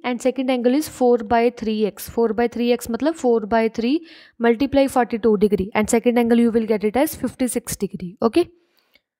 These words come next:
Next we are having twelfth question। find the unknown marked angles in the given figures। हमें क्या करना है, ये गिवन फिगर्स में जो अननोन एंगल्स है उसे फाइंड आउट करना है।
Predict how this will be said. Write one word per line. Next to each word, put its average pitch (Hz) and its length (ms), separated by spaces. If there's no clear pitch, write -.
Next 254 300
we 302 80
are 277 80
having 254 220
twelfth 233 340
question। 233 400
find 254 300
the 311 140
unknown 262 400
marked 220 380
angles 226 400
in 226 140
the 247 120
given 226 300
figures। 185 380
हमें 240 180
क्या 269 140
करना 254 200
है, 269 60
ये 277 80
गिवन 240 260
फिगर्स 208 380
में 240 140
जो 262 100
अननोन 254 400
एंगल्स 190 360
है 254 80
उसे 254 200
फाइंड 220 280
आउट 190 140
करना 165 260
है। 165 60